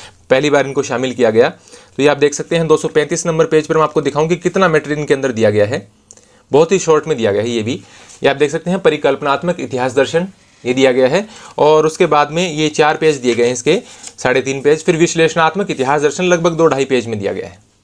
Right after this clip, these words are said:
ये आप देख सकते हैं, यहाँ पर ख़त्म हो जाता है। इसके अलावा बाद के जो टॉपिक्स हैं देखिए, इतिहास दर्शन के सूत्र एवं सिद्धांत,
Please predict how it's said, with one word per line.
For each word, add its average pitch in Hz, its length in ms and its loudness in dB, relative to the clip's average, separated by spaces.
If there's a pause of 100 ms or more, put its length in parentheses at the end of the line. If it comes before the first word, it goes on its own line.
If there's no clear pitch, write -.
(320)
ये 139 80 0
आप 131 120 2
देख 107 180 -4
सकते 104 260 -10
हैं, 90 180 -14
यहाँ 135 180 -2
पर 165 100 0
ख़त्म 165 220 -2
हो 139 140 -6
जाता 98 240 -4
है। 90 100 -16 (520)
इसके 151 200 2
अलावा 180 300 4
बाद 160 220 2
के 185 120 0
जो 175 100 0
टॉपिक्स 165 340 0
हैं 160 100 2
देखिए, 151 220 0
इतिहास 131 420 -2
दर्शन 156 280 0
के 165 120 -2
सूत्र 170 280 0
एवं 139 160 -2
सिद्धांत, 120 460 -4